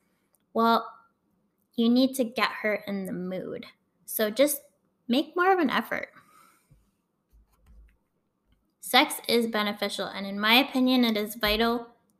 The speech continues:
to life. I'm not saying that if you don't have sex, you're gonna die,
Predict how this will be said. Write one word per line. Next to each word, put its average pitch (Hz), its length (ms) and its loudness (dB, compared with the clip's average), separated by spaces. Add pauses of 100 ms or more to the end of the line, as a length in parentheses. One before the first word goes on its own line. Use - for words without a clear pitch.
to 233 160 2
life. - 440 -6 (840)
I'm 233 160 6
not 240 200 4
saying 233 500 4
that 214 300 2 (760)
if 233 320 2
you 220 420 0
don't 214 280 -2
have 208 200 -2
sex, - 320 -6
you're 208 100 -8
gonna 196 200 -6
die, 190 440 0